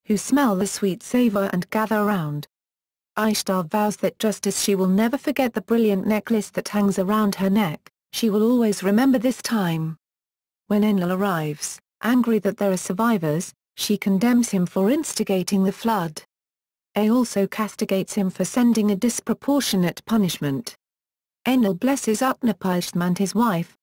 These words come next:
and rewards them with eternal life. This account matches the flood story that concludes the Epic of Atrahasis,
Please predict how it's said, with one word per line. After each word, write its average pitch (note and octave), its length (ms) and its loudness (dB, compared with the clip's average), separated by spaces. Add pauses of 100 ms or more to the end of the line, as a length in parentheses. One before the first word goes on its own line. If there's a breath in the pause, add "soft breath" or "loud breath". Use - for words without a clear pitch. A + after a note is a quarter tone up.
(160)
and F#3+ 160 0
rewards A3 400 0
them F#3+ 160 0
with F#3 120 0
eternal G3 520 0
life. F3+ 540 -2 (760)
This C4 200 0
account A3 480 0
matches G#3 380 -2
the F3+ 80 -4
flood G3+ 320 -4
story G3+ 400 0
that F3 220 -4
concludes A#3 520 0
the G#3 180 0
Epic A#3+ 320 -2
of F3+ 100 -4
Atrahasis, A3 960 -2